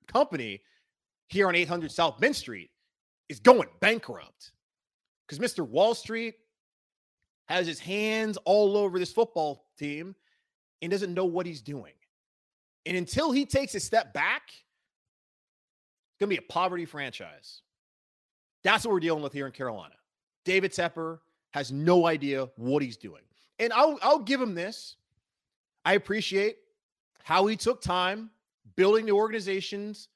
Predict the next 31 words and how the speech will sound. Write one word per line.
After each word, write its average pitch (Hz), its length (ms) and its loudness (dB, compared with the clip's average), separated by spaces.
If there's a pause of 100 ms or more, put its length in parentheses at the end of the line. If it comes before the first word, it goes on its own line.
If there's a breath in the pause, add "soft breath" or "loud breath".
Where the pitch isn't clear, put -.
(300)
business 185 380 4
side, 165 360 -4 (760)
getting 190 200 0
a 196 60 -4
guy 185 160 2
like 190 140 -2
Tom 202 260 -2
Glick, 160 200 -4
who, 285 240 -10
by 202 140 -2
the 226 80 -2
way, 226 340 -4 (1080)
instrumental 226 460 0
in 175 60 -4
bringing 190 180 -4
Charlotte 165 260 -2
F 151 80 -6
C, 156 340 -12 (460)
all 285 100 -4
of 381 60 -8
a 370 60 -4
sudden 311 360 -4
leaves - 480 -8
right 247 160 2
before 247 280 -8
the 220 60 -8
season 202 340 -10
starts - 320 -16
after 160 180 -10
two 262 240 -10
years 240 480 -10